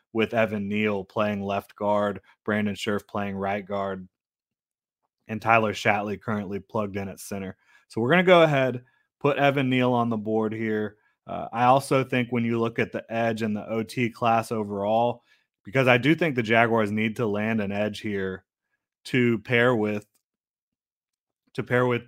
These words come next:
um, Josh Allen. So I, I'm not out on the edge class at all, but my point here I'm, I'm trying to make is that I think Evan Neal, uh, and the offensive tackle class isn't as deep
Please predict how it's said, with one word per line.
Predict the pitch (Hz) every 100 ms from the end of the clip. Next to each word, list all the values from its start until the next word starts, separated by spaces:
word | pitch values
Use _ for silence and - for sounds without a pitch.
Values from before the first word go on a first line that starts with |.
| -
um, | 110 107
Josh | 104 110 104
Allen. | 110 101 98 - _ _ _ _ _ _ _
So | - 120 117 113
I, | 110 113 113 113
I'm | 113 117
not | 120 127 127 _ _ -
out | 113 127 -
on | 123 120
the | 107
edge | 113 117
class | 135 127 120
at | 101
all, | 104 120 135
but | 113 -
my | 113 107
point | - 139 117
here | 110 131 120 104
I'm, | 104
I'm | 107 104
trying | 117 110
to | 107
make | 104 104 -
is | 101
that | 107
I | 104
think | 98 131 127
Evan | 120 123 123 110
Neal, | 117 127 110 104 101 _ _ _ _ _
uh, | - - - -
and | 120 117 120
the | 120
offensive | 117 123 123 107 107
tackle | - 123 135 117 104
class | 113 104 -
isn't | 120 127 135
as | 113 110 101
deep | 101 120 117 -